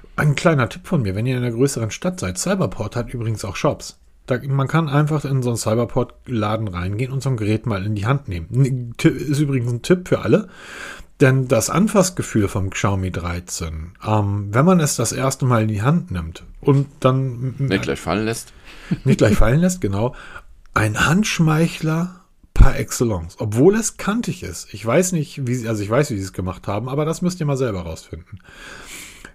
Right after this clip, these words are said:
Speaker 1: Kurz zurück zum Pixel. Du hast ja gerade die Nothing Phone, die Nothing Ear zwei.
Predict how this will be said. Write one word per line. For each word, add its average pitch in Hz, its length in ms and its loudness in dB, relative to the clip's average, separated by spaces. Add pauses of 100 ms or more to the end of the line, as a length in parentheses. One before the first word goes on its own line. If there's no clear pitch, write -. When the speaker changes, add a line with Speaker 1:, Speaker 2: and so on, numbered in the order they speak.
(720)
Speaker 1:
Kurz - 260 4
zurück 185 260 0
zum 156 160 -2
Pixel. - 420 -6 (180)
Du 151 360 4
hast 214 200 -2
ja 185 80 8
gerade 143 460 2
die 139 280 4 (120)
Nothing 123 680 0
Phone, 110 880 0
die 117 100 2
Nothing 139 380 2
Ear 120 240 0
zwei. 82 380 -10